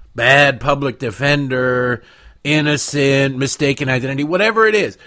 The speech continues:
Those are the wild exceptions, not the rule, not the rule by any stretch of the imagination. So you sit there and you go, "These people are getting railroaded. We need to get 'em out of prison." No, no, the, most of the, the,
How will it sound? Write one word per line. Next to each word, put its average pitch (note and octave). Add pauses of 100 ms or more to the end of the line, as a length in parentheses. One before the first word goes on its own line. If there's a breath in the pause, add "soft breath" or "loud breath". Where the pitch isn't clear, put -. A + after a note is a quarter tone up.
(200 loud breath)
Those G3+
are G#3
the G3+
wild F#3
exceptions, D#3+
not C#3
the D3
rule, B2+
not B2
the B2+
rule A2+
by A2+
any A2
stretch -
of G2
the G#2
imagination. A2 (960)
So C3+ (460 soft breath)
you D3+
sit G#3+
there G3+
and G3
you G3
go, G#3
"These C#4
people C#4
are C4
getting C4+
railroaded. C#4 (260 soft breath)
We D4+
need C#4
to B3 (340 soft breath)
get B3+
'em B3+
out C4
of C4
prison." G#3
No, B3
no, G#3+
the, G#3+
most C4+
of C#4
the, G#3+
the, E3